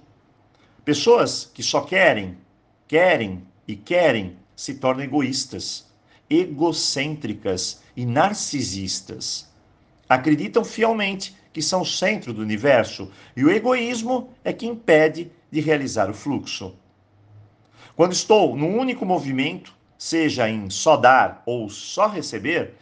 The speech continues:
certamente eu me apeguei a algo. E, em geral, nos apegamos às nossas necessidades. Nos apegamos a pessoas,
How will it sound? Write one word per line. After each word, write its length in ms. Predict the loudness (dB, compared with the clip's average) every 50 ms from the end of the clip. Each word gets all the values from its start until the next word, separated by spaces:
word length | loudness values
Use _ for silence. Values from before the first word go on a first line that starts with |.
| _ -20 _
certamente 840 | -6 -4 -4 -4 0 0 -2 -2 -2 -4 -6 -6 -6 -8 -12 -14 _ _ _ _ _ _ _
eu 100 | -6 -2
me 80 | 0 0
apeguei 460 | 0 4 4 2 2 4 0 2 2
a 80 | 4 4
algo. 420 | 4 2 0 -2 -6 -12 -14 -16 _ _ _ _ _ _ _ _ _ _ -8 -4
E, 100 | -4 -2
em 100 | -2 0
geral, 600 | 4 4 4 6 6 6 4 4 2 -4 -12 _
nos 160 | -12 0 0
apegamos 500 | 0 0 0 -2 -2 -2 -2 -4 -2 -2
às 140 | -2 -2 -2
nossas 580 | 0 0 0 0 -2 -4 -6 -8 -8 -10 -14 _ _ _ _ _
necessidades. 1040 | -14 -12 -12 -10 -10 -10 -10 -10 -2 2 4 6 6 4 2 -4 -10 -14 -14 -14 -16 _ _ _ _ _ -20 _
Nos 100 | 0 2
apegamos 720 | 2 2 2 0 -2 0 -2 -2 -2 -6 -10 -12 -14 -16 _ _ _ _
a 80 | -4 -4
pessoas, 800 | -4 -8 -10 -8 -8 -6 -6 -6 -6 -6 -8 -10 -12 -12 _